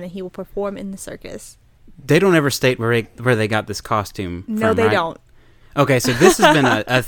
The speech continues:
Speaker 2: this has been going on for a while. This mime has been refusing to go out on stage for a while for them to have a costume laying around. So that means if it wasn't Ash, it would have been someone else who was in the costume.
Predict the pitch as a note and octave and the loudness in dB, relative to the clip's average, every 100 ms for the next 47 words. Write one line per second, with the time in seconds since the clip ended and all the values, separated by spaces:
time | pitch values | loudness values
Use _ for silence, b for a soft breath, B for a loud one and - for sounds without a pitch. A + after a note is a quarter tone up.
0 | - E3+ G3+ A#3+ F#3 C#3+ C3+ A#2+ - A#2 | 0 2 2 4 6 6 4 2 2 2
1 | A2 A#2 A#2 G#2 C#3+ - C3 B2+ B2+ A#2 | 2 0 0 0 -4 -4 -2 0 0 -2
2 | G#2+ A#2 _ _ - A#2+ A2 A#2+ A#2 A#2 | -6 -10 _ _ -10 -8 -6 -6 -6 -6
3 | - D3 C3 A#2+ G#2+ B2 B2 A2+ - A2 | -2 -2 -2 -4 -4 -2 0 -2 -4 -6
4 | A2 - A2+ G#2 - G#2+ A2 D3+ A#2 - | -8 -6 -6 -6 -6 -6 -4 -2 -2 -4
5 | A2+ A2 G#2 A2 G#2 - B2+ - G#2+ G2+ | -6 -6 -4 -6 -6 -4 -6 -6 -8 -8
6 | F#2 G2 F#2 - A2+ D3 E3 D#3 D3+ B | -8 -10 -12 -12 -4 -2 0 -2 -2 B
7 | B B B B2 C3+ F#3+ D#3+ C3+ B2 A2 | B B B -6 2 2 2 2 2 0
8 | A2 - _ D#3+ D3 C#3 B2 A#2+ - C#3+ | -2 -10 _ -4 0 0 0 -4 0 0
9 | B2 A#2+ A#2 - - A2 A2+ A#2 A2+ G#2+ | 0 -2 -4 -4 -8 -8 -6 -6 -4 -6
10 | - A2 G2+ - G2 F#2+ F#2 | -4 -4 -4 -8 -10 -10 -12